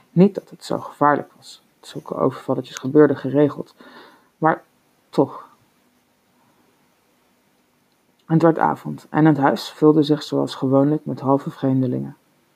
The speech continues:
Tussen negen en tien was er een aanhoudend gebrom van vliegtuigen in de lucht. Amerikaanse bommenwerpers, op weg naar Duitsland, wisten ze. Dat kost weer duizenden eenvoudige burgers het leven,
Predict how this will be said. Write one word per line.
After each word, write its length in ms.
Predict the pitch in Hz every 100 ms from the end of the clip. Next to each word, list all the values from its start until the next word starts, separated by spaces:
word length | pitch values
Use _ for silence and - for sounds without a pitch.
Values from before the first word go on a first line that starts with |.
| _ _ _ _ _ _
Tussen 280 | - 147 135
negen 300 | 139 151 180
en 100 | 147
tien 260 | 143 143
was 180 | 175 147
er 80 | 151
een 120 | 151
aanhoudend 540 | - 147 143 151 156 151
gebrom 360 | 151 - 139
van 140 | 135 135
vliegtuigen 560 | 143 - - 139 -
in 60 | 147
de 80 | 135
lucht. 340 | - - _ _ _ _ _ _ _ _
Amerikaanse 680 | - 139 135 139 - 147 -
bommenwerpers, 840 | 135 147 139 127 - - - - _
op 140 | -
weg 280 | - 156 -
naar 160 | - 156
Duitsland, 460 | 135 127 - 127 127
wisten 300 | 135 - 139
ze. 120 | 139 - _ _ _ _ _ _ _ _ _ -
Dat 280 | - 147
kost 260 | - 151 -
weer 160 | 139 135
duizenden 460 | 143 151 151 139
eenvoudige 560 | 151 147 147 151 151 143
burgers 360 | 143 151 156
het 100 | 160
leven, 420 | 147 139 135 139